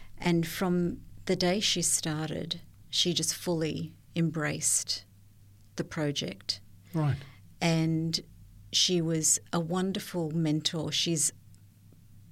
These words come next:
Speaker 1: probably, she's probably early forties.
Speaker 2: Okay.
Speaker 1: And she was just a wonderful mentor and teacher to the younger
Speaker 2: Hmm.
Speaker 1: mothers and, um, would help them and, um, counsel them.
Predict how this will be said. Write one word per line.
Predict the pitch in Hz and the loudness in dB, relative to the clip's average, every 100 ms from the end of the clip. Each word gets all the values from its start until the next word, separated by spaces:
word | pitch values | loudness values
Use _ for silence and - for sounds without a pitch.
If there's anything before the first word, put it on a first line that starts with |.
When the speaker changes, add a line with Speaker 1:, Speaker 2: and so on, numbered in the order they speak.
| - | -14
Speaker 1:
probably, | - 214 208 202 175 170 165 165 | -6 -4 -2 -4 -4 -2 -2 0
she's | - 175 170 - - - - - - | 0 0 0 -4 -6 -20 -18 -12 -6
probably | 214 190 185 - | -4 -2 -2 0
early | 165 165 | 0 0
forties. | 160 - 156 160 233 262 - - - - | -2 -2 -2 -2 -4 -4 -6 -10 -12 -6
Speaker 2:
Okay. | 143 107 | -2 0
Speaker 1:
And | 127 | 2
she | - | 2
was | 185 | 2
just | - 185 185 | 2 0 0
a | |
wonderful | 165 175 185 160 - 170 | -2 0 0 -2 -2 2
mentor | 160 160 - 170 | 2 2 0 0
and | 151 147 | 0 0
teacher | 170 165 - 156 165 - - - - - - | -2 -2 -2 -2 -8 -12 -20 -20 -20 -8 -2
to | 185 | 0
the | 160 | 2
younger | 151 147 151 151 165 - | 2 2 0 -2 -4 -2
Speaker 2:
Hmm. | 156 143 127 110 98 | 2 4 6 4 4
Speaker 1:
mothers | 165 143 - - - - - - - - - - - | 2 2 -2 -2 -2 -4 -12 -20 -20 -20 -20 -20 -14
and, | - 175 170 170 175 170 - | -2 2 4 2 2 -2 -2
um, | 170 160 160 160 | -2 0 0 -2
would | 160 | -2
help | - 165 - - | -2 -2 -4 -6
them | 175 160 160 156 | -4 -2 -2 -2
and, | 147 139 156 143 - - - - - - | 0 0 -2 -10 -16 -20 -20 -20 -18 -4
um, | 165 151 151 | 0 0 0
counsel | - 170 151 - - 151 | -4 -2 -2 0 -2 -2
them. | 143 156 151 160 | -2 0 0 -2